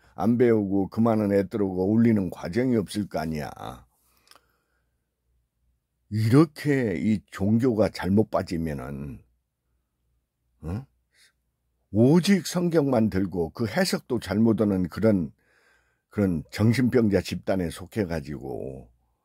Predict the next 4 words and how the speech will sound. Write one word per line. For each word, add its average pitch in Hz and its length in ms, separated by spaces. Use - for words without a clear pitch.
어? 98 240
대안학교를 85 840
만든다는 71 760
둥. - 280